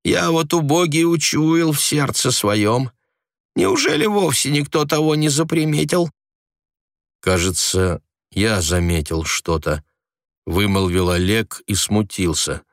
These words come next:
Один из пятьдесят восьмых сказал: "Вот и сладь тут с верующими. На все свое объяснение подыщут. Не надуло, мол,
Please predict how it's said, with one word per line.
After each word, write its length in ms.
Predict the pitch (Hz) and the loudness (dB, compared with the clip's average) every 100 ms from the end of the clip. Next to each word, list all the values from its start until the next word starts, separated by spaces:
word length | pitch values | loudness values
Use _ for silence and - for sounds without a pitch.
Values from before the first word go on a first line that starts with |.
| _ _ _ _ _ _ - | _ _ _ _ _ _ -6
Один 340 | 95 107 139 | -4 -2 0
из 140 | 127 - | 0 -2
пятьдесят 640 | 117 107 110 - 123 104 | -2 -2 0 0 -2 0
восьмых 440 | 107 - 120 117 | -2 0 0 0
сказал: 640 | - 107 101 104 107 87 76 _ _ _ _ _ - | 0 -2 0 2 0 -2 -6 _ _ _ _ _ -6
"Вот 320 | 95 123 - | 0 0 0
и 80 | 151 | -2
сладь 600 | - 101 113 131 123 - | 0 0 2 2 0 -2
тут 200 | 131 113 | -2 0
с 120 | - | 0
верующими. 840 | 110 123 107 95 82 - 80 71 - _ _ _ _ - | 0 0 0 -2 -2 -2 -2 -4 -8 _ _ _ _ -2
На 140 | 139 | 0
все 360 | 120 165 208 180 | 0 2 2 0
свое 380 | - 110 113 | 2 2 2
объяснение 720 | 104 98 107 - 113 98 95 | 2 2 0 2 0 2 0
подыщут. 640 | 87 101 92 80 - - - _ _ _ _ _ _ 98 | 2 0 0 0 -2 -4 -16 _ _ _ _ _ _ 0
Не 160 | 135 | 2
надуло, 600 | 165 160 113 175 190 110 | 2 0 2 2 4 2
мол, 340 | 85 76 64 | 0 0 -2